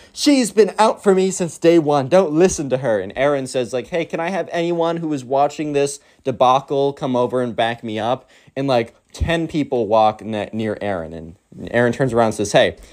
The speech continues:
if I say anything that didn't happen, call me out. But otherwise, agree with what I'm saying if I'm telling the truth." Aaron goes on to say, "So, you know, this woman and this other woman, A K A Karen too, got in a bit of, like, a,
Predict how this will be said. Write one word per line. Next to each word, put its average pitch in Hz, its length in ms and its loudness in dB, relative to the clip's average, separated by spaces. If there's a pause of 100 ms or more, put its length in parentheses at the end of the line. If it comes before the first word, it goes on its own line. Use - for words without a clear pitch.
(320)
if - 60 -4
I 120 80 6
say 156 260 4
anything 190 300 4
that 165 140 4
didn't 139 200 4
happen, 123 580 2
call 127 220 2
me 127 160 2
out. 95 280 -2
But 110 120 2
otherwise, 143 640 4
agree 113 380 -2
with 117 160 -2
what 113 140 0
I'm 107 100 -4
saying 104 300 -2
if 98 120 -8
I'm 95 120 -6
telling 87 260 -8
the 78 60 -16
truth." - 340 -10 (360)
Aaron 170 220 2
goes 170 180 6
on 143 140 2
to 135 40 -4
say, 110 200 -2
"So, 131 420 4 (260)
you 120 80 -8
know, 120 120 0
this 190 240 0
woman 151 440 2
and 120 160 -4
this 117 160 -4
other 156 240 6
woman, 101 420 -2
A 104 120 -4
K 92 200 -4
A - 20 -6
Karen 92 340 -4
too, 117 380 0 (640)
got 151 240 6
in 143 60 0
a - 20 -4
bit 135 160 6
of, 127 120 6
like, 117 200 4
a, 95 200 2